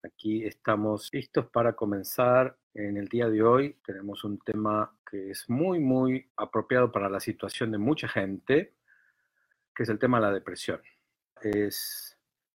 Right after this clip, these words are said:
como una epidemia. Está sucediendo en todos lados, en todos los países del mundo.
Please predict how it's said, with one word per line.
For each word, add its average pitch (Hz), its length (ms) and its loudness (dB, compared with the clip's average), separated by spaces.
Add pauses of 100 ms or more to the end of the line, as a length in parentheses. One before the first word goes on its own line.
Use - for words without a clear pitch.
(200)
como 110 160 -2
una 110 100 0
epidemia. 95 580 -4 (240)
Está - 280 -6
sucediendo 101 960 -2 (240)
en 95 100 -6
todos 123 340 4
lados, 107 440 0
en 87 100 -10
todos 110 140 0
los 113 80 -2
países 101 280 -6
del 90 140 -10
mundo. 95 640 -6